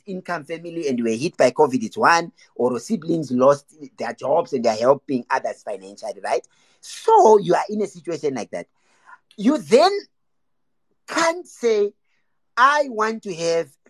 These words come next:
three months of my net pay as emergency savings," when you are in that situation. That's unrealistic, right? It's the same as wanting to,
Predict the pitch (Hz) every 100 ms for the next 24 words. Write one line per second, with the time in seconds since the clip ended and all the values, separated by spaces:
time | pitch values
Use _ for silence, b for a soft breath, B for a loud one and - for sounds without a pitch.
0 | _ - 339 330 269 214 220 214 - 151
1 | 143 156 156 180 220 - 190 160 165 _
2 | - 135 127 - _ _ _ _ - 170
3 | 170 175 196 160 139 139 113 92 - b
4 | b b 127 196 226 185 165 226 - 185
5 | - 220 190 131 113 - 120 - 98 -
6 | - 415 - 302 285 220 123 117 120 -
7 | 98 - _ _ _ - 147 - 220 -
8 | 196 269 277 185 170 190 208 - 165